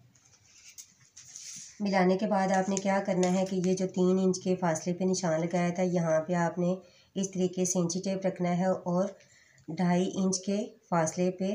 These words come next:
हल्का सा निशान लगाना है। चाहे निशान लगा लें, चाहे इस तरीके से line लगा लें। उसके बाद आपने क्या करना है कि ये यहाँ से आपने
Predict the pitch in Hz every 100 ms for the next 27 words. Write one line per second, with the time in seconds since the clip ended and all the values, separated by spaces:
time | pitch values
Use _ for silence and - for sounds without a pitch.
0 | 240 190 165 175 170 185 185 175 165 156
1 | 160 165 156 160 160 165 175 170 185 180
2 | 170 165 185 190 180 180 208 - - _
3 | _ - 185 170 190 180 180 180 190 190
4 | 240 262 - 175 160 151 151 156 143 151
5 | 143 - - - - 190 208 196 190 190
6 | 190 196 208 202 208 185 175 175 185 196
7 | 196 175 185 190 220 - - - - -
8 | - - - - - 190 196 202 214 214
9 | 180 165 180